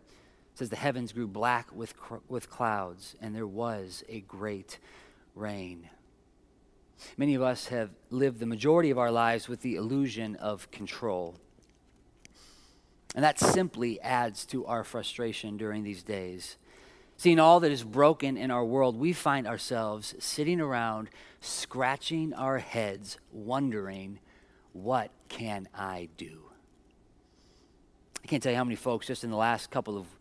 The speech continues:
weeks from our church and from the community have reached out to me and asked me that exact same question.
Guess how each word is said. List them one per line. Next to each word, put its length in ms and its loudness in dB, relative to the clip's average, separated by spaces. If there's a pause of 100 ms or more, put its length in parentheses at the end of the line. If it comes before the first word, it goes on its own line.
(160)
weeks 440 0
from 340 -2
our 220 -2
church 420 -4
and 100 -6
from 180 -4
the 100 -4
community 480 -2
have 200 -2 (300)
reached 320 2
out 220 4
to 100 -6
me 100 0
and 120 -2
asked 320 0
me 140 -4
that 200 0
exact 640 -6
same 380 -10
question. 580 -8